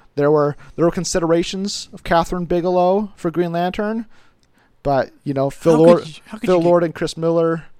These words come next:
Speaker 2: Right.
Speaker 1: they gave us, they gave us the pitch we wanted more in terms of the tone. And, uh, you know, there were other, there were other talks as well. Maybe Ava DuVernay coming in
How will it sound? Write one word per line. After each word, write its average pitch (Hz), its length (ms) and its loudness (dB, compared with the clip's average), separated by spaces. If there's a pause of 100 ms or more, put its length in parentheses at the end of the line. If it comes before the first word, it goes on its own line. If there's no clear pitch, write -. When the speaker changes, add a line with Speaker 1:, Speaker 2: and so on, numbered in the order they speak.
(440)
Speaker 2:
Right. 139 280 -10
Speaker 1:
they 139 100 -8
gave 156 220 0
us, 160 200 -4
they 147 140 -4
gave 156 160 0
us 156 100 -2
the 135 100 -12
pitch - 260 0
we 151 60 -4
wanted 143 320 -6
more 113 280 -6
in 120 60 -8
terms 131 220 -10
of 123 60 -14
the 117 80 -10
tone. 110 480 -4 (680)
And, 113 340 -4
uh, 110 380 4 (100)
you 113 120 -8
know, 110 220 -4 (540)
there - 160 -2
were 127 140 4
other, 160 240 6
there 156 120 4
were 156 80 4
other 160 200 4
talks 160 400 0
as 147 100 -10
well. 180 580 0
Maybe 147 340 -4
Ava 156 260 0
DuVernay 156 480 -2
coming 156 340 -4
in 156 200 -6